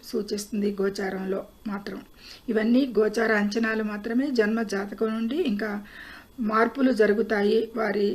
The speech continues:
దశలు, అంతర్దశలు, గ్రహాలు, స్థితిగతులను బట్టి. ఇక పరిహారాలు, పేదలకి దుప్పట్లు ప్రదానం చేయడం లేదా ఆంజనేయ స్వామిని పూజించటం వల్ల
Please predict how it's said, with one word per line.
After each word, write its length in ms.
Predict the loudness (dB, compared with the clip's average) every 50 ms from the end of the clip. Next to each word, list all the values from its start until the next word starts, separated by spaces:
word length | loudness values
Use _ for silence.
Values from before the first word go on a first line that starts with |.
| -2 -6 -8
దశలు, 540 | -6 -4 -2 -2 -2 -2 -2 0 0 0 0 0
అంతర్దశలు, 680 | 0 -2 0 0 0 0 0 0 -2 0 0 0 0 0 -2 -4 -4
గ్రహాలు, 520 | -4 -4 -2 -2 -2 0 0 2 4 4 4 4
స్థితిగతులను 800 | 2 0 -2 -2 0 4 4 4 6 6 2 2 2 0 0 -2
బట్టి. 300 | -2 -4 -4 -6 -6 -6 -8 -12 -20 -20 -20 -20 -20 -20 -20 -20 -20 -20 -20 -18 -12 -8
ఇక 140 | -2 0 2
పరిహారాలు, 720 | 6 6 6 6 6 4 4 6 8 8 8 8 8 8 8 8 6
పేదలకి 580 | 4 4 4 6 6 6 6 4 2 2 0 0
దుప్పట్లు 500 | 2 2 2 2 4 0 2 2 2 0
ప్రదానం 500 | 2 2 2 2 2 2 2 2 2 2
చేయడం 420 | 4 4 2 2 2 2 0 -2 -2 -6 -8 -14 -20 -18 -18 -16 -6 2
లేదా 300 | 8 10 10 10 10 10 6 6 2 -2
ఆంజనేయ 500 | 0 2 4 6 8 8 8 8 8 6
స్వామిని 460 | 4 2 2 4 4 4 4 4 0 0
పూజించటం 720 | 2 2 2 4 4 2 0 0 0 -2 -2 0 -2 -2
వల్ల 220 | 0 0 0 0